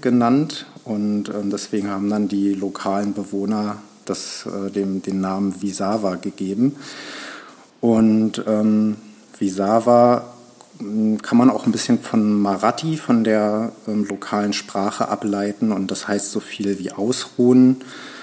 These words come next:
ähm, so viel wie in, ja, Ruhestätte beispielsweise.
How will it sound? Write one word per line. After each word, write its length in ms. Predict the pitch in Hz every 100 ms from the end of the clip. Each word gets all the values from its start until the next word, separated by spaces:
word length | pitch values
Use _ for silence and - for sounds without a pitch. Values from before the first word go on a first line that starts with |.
| - - 113
ähm, 220 | 101 101
so 100 | 98
viel 460 | - - 107 104 101
wie 160 | 98
in, 500 | - 98 98 98 98 -
ja, 200 | 95 95
Ruhestätte 720 | 90 98 104 101 - 92 90 87
beispielsweise. 960 | 90 90 - 95 - 95 92 92 123